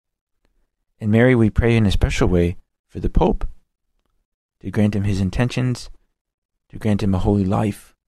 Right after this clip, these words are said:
and that we may be united to him. There's a phrase in Latin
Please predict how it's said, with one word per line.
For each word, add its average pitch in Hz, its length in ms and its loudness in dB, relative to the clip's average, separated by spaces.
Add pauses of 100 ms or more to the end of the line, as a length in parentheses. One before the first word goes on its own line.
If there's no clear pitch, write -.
(1300)
and 104 100 -4
that 101 100 0
we 107 120 0
may 110 160 2
be 101 160 0
united 101 460 0
to 127 180 -6
him. 104 260 -8 (1500)
There's 107 240 -2
a 92 40 -4
phrase 117 400 2
in 95 140 -2
Latin 101 420 -2